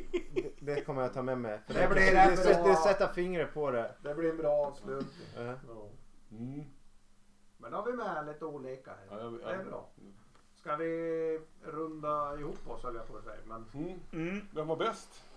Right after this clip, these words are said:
Speaker 3: Vem var bäst idag?
Speaker 4: Ska
Speaker 2: Vem
Speaker 4: du
Speaker 2: var
Speaker 4: börja
Speaker 2: bäst?
Speaker 4: då,
Speaker 3: Ska
Speaker 4: då,
Speaker 3: jag
Speaker 4: Svante?
Speaker 3: börja?
Speaker 4: Jag
Speaker 2: Svante
Speaker 4: börjar
Speaker 2: får
Speaker 4: väl
Speaker 2: börja.
Speaker 4: sist, va?
Speaker 3: Ja.
Speaker 2: Mm.
Speaker 3: Alltså, jag, jag får välja mitt eget igen. Sepultural, kommer jag ly-, den har jag lyssnat på, eh, på daglig basis, den skivan, sen den kom ut. Jävla bra.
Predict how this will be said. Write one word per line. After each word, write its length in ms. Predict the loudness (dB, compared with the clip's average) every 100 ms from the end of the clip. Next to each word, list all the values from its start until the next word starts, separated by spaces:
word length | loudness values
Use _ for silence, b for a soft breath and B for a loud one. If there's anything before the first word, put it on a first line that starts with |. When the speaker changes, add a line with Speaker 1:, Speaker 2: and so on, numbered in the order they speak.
| -14
Speaker 3:
Vem 120 | -2 0
var 80 | 4
bäst 320 | 2 0 -4
idag? 300 | -4 -4 -4
Speaker 4:
Ska 140 | -2
Speaker 2:
Vem 80 | 2
Speaker 4:
du 60 | 2
Speaker 2:
var 80 | 8
Speaker 4:
börja 220 | 10 10 8 4
Speaker 2:
bäst? 20 | 8
Speaker 4:
då, 160 | 8
Speaker 3:
Ska 80 | 10
Speaker 4:
då, 40 | 8
Speaker 3:
jag 100 | 10
Speaker 4:
Svante? 180 | 8 6
Speaker 3:
börja? 280 | 6 4 2 -6 -6
Speaker 4:
Jag 200 | -2 2
Speaker 2:
Svante 80 | 6
Speaker 4:
börjar 200 | 6 6
Speaker 2:
får 60 | 2
Speaker 4:
väl 80 | 2
Speaker 2:
börja. 180 | 0
Speaker 4:
sist, 160 | 0 0
va? 180 | 0 0 -4
Speaker 3:
Ja. 180 | -4
Speaker 2:
Mm. 160 | -4 -8 -16 _
Speaker 3:
Alltså, 260 | -8 -6 -2
jag, 320 | -2 -2 -4
jag 160 | -6
får 80 | -6
välja 300 | -2 -2 -2
mitt 160 | -4 -4
eget 320 | -6 -6 -8
igen. 320 | -8 -8 -10 -16 -20
Sepultural, 760 | -20 -6 0 0 0 -6 -6 -8 -14
kommer 160 | -10 -8
jag 80 | -8
ly-, 100 | -10
den 180 | -8 -6
har 100 | -6
jag 80 | -10
lyssnat 380 | -12 -14 -14 -10
på, 280 | -8 -10 -12
eh, 60 | -16 -16 -18 -20 -20 -20 -20 -20 -20 -20 -20 -20 -20
på 60 | -18
daglig 540 | -4 0 0 -2 -10
basis, 300 | -6 -6 -6 -10
den 160 | -16 -12
skivan, 300 | -12 -12 -16
sen 100 | -16
den 120 | -16
kom 180 | -16 -18
ut. 440 | -18 -18 -20 -16
Jävla 300 | -14 -12 -12
bra. 340 | -14 -12 -14